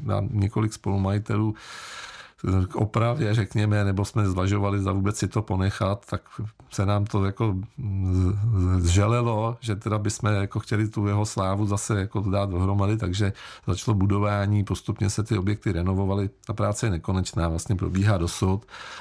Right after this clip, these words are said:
ale některé ty objekty jsme postupně využili vlastně k tomu koníčku, aby taky byl čas na to odreagování a nejenom stavební a práce takové ne-, nepopulární.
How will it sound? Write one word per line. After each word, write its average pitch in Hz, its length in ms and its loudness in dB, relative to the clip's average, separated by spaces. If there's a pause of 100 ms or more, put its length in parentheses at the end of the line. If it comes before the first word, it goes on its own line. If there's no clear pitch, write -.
(100)
ale 110 220 4
některé 113 460 0
ty - 180 -4
objekty 104 580 0
jsme 104 380 2 (960)
postupně 110 840 0
využili 117 560 0
vlastně 120 300 -2
k 117 40 -4
tomu 139 260 -2
koníčku, 113 680 0
aby 120 200 -2
taky 120 240 -4
byl 120 140 0
čas 117 180 -2
na 113 100 0
to 127 160 -4
odreagování 101 920 2
a 95 40 2
nejenom 98 580 2
stavební 98 640 2
a 92 80 2
práce 98 400 -2
takové 104 360 -2
ne-, 98 220 0
nepopulární. 101 680 0